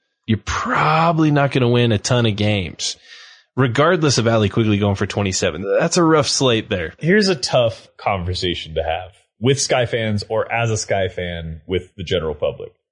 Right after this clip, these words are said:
Speaker 2: You gotta be able to win some games without Candace.
Speaker 1: Yeah.
Speaker 2: Like, I understand she was your big off-season pickup and she was supposed to make you, you know, she, she used the piece you needed to go from,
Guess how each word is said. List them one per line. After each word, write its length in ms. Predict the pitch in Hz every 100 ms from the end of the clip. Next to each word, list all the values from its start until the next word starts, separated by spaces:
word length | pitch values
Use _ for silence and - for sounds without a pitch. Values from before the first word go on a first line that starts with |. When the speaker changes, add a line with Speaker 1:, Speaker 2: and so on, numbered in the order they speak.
| _ _ _ _ -
Speaker 2:
You 220 | 117 135
gotta 240 | 196 262 143
be 220 | 123 120
able 160 | 120 113
to 80 |
win 280 | 101 101 113
some 260 | 117 120 98
games 400 | 87 95 101 90
without 360 | 85 82 82
Candace. 640 | - 80 90 - - - - _ _ _ _ _ _ -
Speaker 1:
Yeah. 280 | 110 123 117 -
Speaker 2:
Like, 260 | 120 113 135
I 180 | 165
understand 580 | 214 202 165 160 190 160
she 120 | 131
was 200 | 139 139
your 100 | 127
big 220 | 113 123 117
off-season 640 | 104 113 - 117 113 104
pickup 500 | 110 104 139 160 - 101
and 160 | 101
she 100 | -
was 100 | 107
supposed 280 | - 107 -
to 80 | 92
make 280 | 90 104 98
you, 360 | 98 98 95 95 _ _ _ _
you 100 | 90
know, 140 | 98 76
she, 240 | - 110
she 160 | - 117
used 220 | 117 107
the 60 | 120
piece 380 | - 127 120 117
you 140 | 113
needed 540 | 113 120 127 131 120 - _ _ -
to 80 | 110
go 220 | 117 113
from, 580 | 107 110 101 95 95 101